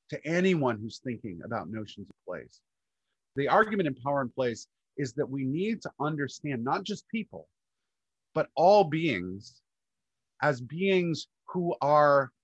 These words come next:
at once a motive force, a sense of direction, a future directedness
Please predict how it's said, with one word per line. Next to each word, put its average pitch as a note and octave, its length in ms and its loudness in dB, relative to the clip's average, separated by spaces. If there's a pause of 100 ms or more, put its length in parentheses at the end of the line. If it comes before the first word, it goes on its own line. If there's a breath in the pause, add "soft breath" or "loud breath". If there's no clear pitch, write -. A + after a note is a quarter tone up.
(420)
at D3 140 0
once F#3+ 440 4
a C3+ 80 0
motive E3+ 500 6
force, A#2+ 380 0
a G#2+ 60 -12
sense - 520 0
of C#3+ 140 -4
direction, C3+ 760 -2
a A#2 260 -2 (220)
future C#3+ 540 -4 (160)
directedness A#2 760 -4